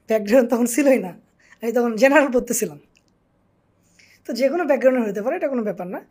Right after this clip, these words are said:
Even ভাই, আমি কিছুদিন আগে একটা কোর্স দেখছিলাম, আপনার Google সার্টিফিকেট, একটা ইথিক্যাল হ্যাকিং কোর্স, সাইবার সিকিউরিটি নিয়ে। এখানে যারা ইনস্ট্রাক্টর, Google সার্টিফিকেট, তারা বলছিল যে, তারা নিজেই বলছে যে,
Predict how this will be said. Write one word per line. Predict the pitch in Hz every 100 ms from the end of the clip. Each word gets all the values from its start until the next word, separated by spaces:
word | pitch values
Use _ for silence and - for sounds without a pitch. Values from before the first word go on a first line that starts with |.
| _ -
Even | 240 277
ভাই, | 294
আমি | 302 233 240
কিছুদিন | 254 247 240 240
আগে | 240 190
একটা | 180 - 202
কোর্স | 196 220 -
দেখছিলাম, | - - 180 254 -
আপনার | 147 _ 156 156 _ _
Google | 175 180
সার্টিফিকেট, | 202 196 185 175 180
একটা | 175
ইথিক্যাল | 185 190 185
হ্যাকিং | 170 185
কোর্স, | 175 196 - _ _ _ -
সাইবার | 190 170
সিকিউরিটি | 165 180 160 - 202
নিয়ে। | 320 _ - _ -
এখানে | 190 247
যারা | 247 262
ইনস্ট্রাক্টর, | 247 247 - 302 302 165 - - _ _ -
Google | 180 220
সার্টিফিকেট, | 247 175 180 156 147 _ _ _ _ _
তারা | 220 233 311 302
বলছিল | 233 214 - 175 _ _ 196 190 285 269
যে, | 190
তারা | 180 208
নিজেই | 226 294
বলছে | 208 -
যে, | 180